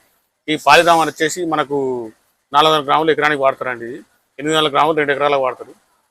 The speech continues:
ఈ కెల్డాన్ కూడా మనకు కిలో రెండు ఎకరాలకు వాడుతారండి. ఇప్పుడు ఈ పాలి-, కె-, కెల్డాన్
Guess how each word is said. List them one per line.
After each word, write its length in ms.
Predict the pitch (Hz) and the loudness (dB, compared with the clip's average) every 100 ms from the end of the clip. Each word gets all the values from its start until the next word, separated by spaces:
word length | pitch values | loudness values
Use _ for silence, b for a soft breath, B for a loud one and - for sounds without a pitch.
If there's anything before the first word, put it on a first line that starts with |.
| - | -16
ఈ 40 | 135 | -2
కెల్డాన్ 280 | 151 156 165 160 | 2 4 4 4
కూడా 120 | 175 165 | 0 2
మనకు 240 | 160 143 147 139 131 123 | -2 0 0 0 -2 -6
కిలో 160 | 147 160 151 | 2 4 4
రెండు 120 | 147 | 0
ఎకరాలకు 300 | 151 147 139 135 | 0 0 0 -2
వాడుతారండి. 420 | 127 120 117 113 | -2 -14 -18 -20
ఇప్పుడు 180 | _ 147 _ _ _ _ 139 | _ -20 _ _ _ _ -8
ఈ 80 | 143 135 | -6 2
పాలి-, 240 | 139 147 143 | 4 4 2
కె-, 160 | 139 131 | -6 -6
కెల్డాన్ 280 | 139 160 | 0 2